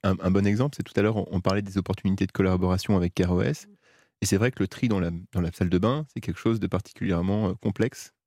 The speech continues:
euh, parce que les emballages sont complexes. Et on se disait, bah,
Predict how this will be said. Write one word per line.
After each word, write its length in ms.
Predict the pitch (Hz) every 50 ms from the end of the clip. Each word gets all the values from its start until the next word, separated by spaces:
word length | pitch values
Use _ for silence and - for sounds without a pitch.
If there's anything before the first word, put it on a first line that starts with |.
| - 95
euh, 180 | 87 82 82
parce 160 | 85 - 87 -
que 80 | -
les 100 | 95 90
emballages 360 | 95 87 90 87 98 113 -
sont 80 | - 101
complexes. 460 | - - 82 90 95 - - - _ _ _ _ _ _ _ _ _ _ _ -
Et 80 | 92
on 80 | 87 87
se 60 | 90
disait, 240 | 95 90 92 107 143
bah, 220 | 110 101 87 82